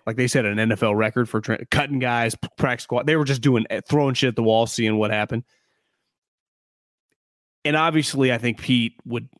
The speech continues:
he'd have to admit this, is John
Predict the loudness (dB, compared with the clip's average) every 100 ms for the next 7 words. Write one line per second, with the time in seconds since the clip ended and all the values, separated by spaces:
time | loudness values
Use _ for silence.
0 | -20 -12 -6 -4 -2 -4 -2 -4 0 -2
1 | -2 -6 -8 -8 -10 -12 -14 _ -4 0
2 | 2 0 -2